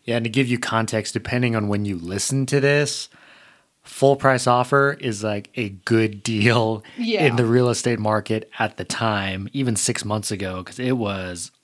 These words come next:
Speaker 1: on fire, especially in the Idaho, Idaho in general,
Speaker 2: Mm-hmm.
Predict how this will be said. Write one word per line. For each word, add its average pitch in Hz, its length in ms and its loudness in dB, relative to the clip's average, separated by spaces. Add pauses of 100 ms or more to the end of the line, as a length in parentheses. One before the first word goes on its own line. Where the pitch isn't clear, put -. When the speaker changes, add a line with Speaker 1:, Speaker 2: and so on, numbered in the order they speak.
(120)
Speaker 1:
on 98 300 -8
fire, 101 460 -2
especially 101 480 -4
in 95 140 -6
the 90 380 -8 (240)
Idaho, 101 540 -4 (180)
Idaho 143 240 4
in 101 100 -2
general, 95 540 -2
Speaker 2:
Mm-hmm. 202 220 -6